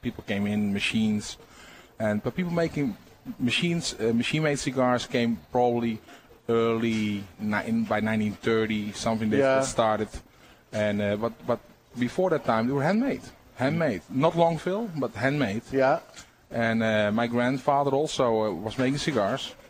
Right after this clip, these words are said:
Speaker 1: and, uh, so somehow it's in the blood maybe, and the genes. My father smokes cigars, and, um, um, he's watching right now. Hi, Dad. How are you doing?
Speaker 2: <laughs> Yay.
Speaker 1: And my
Speaker 2: He
Speaker 1: mother also.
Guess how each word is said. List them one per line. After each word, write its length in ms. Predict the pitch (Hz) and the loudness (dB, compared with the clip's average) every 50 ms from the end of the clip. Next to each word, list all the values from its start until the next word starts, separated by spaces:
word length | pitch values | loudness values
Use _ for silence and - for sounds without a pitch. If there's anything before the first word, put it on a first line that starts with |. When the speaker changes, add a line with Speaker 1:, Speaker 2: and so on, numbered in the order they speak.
| - _ _ - - _ _ - - - - - - | -20 _ _ -20 -20 _ _ -20 -16 -10 -6 -4 -2
Speaker 1:
and, 300 | 113 110 110 107 107 104 | 0 0 2 2 2 2
uh, 420 | 101 98 98 98 98 98 98 92 - - _ _ _ - - - - _ - | 2 2 2 0 0 0 -2 -2 -4 -8 _ _ _ -20 -20 -20 -20 _ -10
so 220 | - - 120 117 | -4 -2 0 0
somehow 420 | - - 151 143 151 156 151 147 | 2 2 2 4 4 4 2 2
it's 100 | 147 - | 2 0
in 80 | 156 147 | 0 2
the 80 | 147 120 | 2 2
blood 260 | 113 113 127 131 - | 2 2 2 2 0
maybe, 340 | 123 107 101 87 80 78 - - | 0 -2 -2 -2 -4 -8 -10 -6
and 140 | 104 113 117 | -2 0 0
the 80 | 117 | 0
genes. 440 | 107 120 131 127 110 92 - - - | 2 2 2 2 0 0 -4 -4 -2
My 140 | 117 135 139 | 0 0 2
father 300 | - - 156 160 165 160 | 4 4 4 4 4 2
smokes 320 | - - 156 170 170 - | 0 0 0 0 0 0
cigars, 580 | - 147 123 123 113 110 113 117 - - - - - - | -2 0 2 2 2 2 2 0 -2 -6 -12 -12 -10 -6
and, 320 | 113 110 110 107 107 107 | -4 -2 0 0 0 0
um, 580 | 107 107 104 104 104 104 104 104 101 101 101 98 - - - - - - - - - - - | 0 0 2 2 2 2 2 0 0 -2 -4 -8 -12 -16 -20 -20 -20 -20 -20 -20 -16 -8 -4
um, 760 | 104 104 101 101 101 98 101 101 98 98 98 95 95 98 | 0 0 2 2 2 2 2 2 2 2 0 0 -2 -2
he's 260 | 98 107 120 120 113 120 | -2 -2 -2 0 2 2
watching 300 | 127 139 - - 131 127 | 2 2 2 2 0 2
right 160 | 123 120 113 | 2 2 2
now. 120 | 113 113 110 | 2 2 2
Hi, 180 | 123 135 139 | 2 2 0
Dad. 300 | 131 123 123 120 107 - | 2 2 0 0 0 -2
How 160 | - 113 117 | -4 -2 -2
are 80 | 113 127 | 0 0
you 80 | 123 123 | 0 0
doing? 240 | 135 131 120 98 95 - | 0 0 0 -2 -4 -4
Speaker 2:
<laughs> 40 | |
Yay. 640 | - 190 185 147 202 196 147 208 185 - - 170 143 - - - - - - _ - - - - | -2 -2 0 0 0 2 2 2 2 2 2 -2 -2 -4 -6 -12 -20 -20 -20 _ -18 -10 -6 -2
Speaker 1:
And 120 | 117 120 | 0 2
my 80 | 123 135 | 2 4
Speaker 2:
He 80 | 151 | 4
Speaker 1:
mother 180 | 147 147 143 143 | 4 4 4 4
also. 300 | 143 127 - - 123 98 | 2 2 2 0 0 0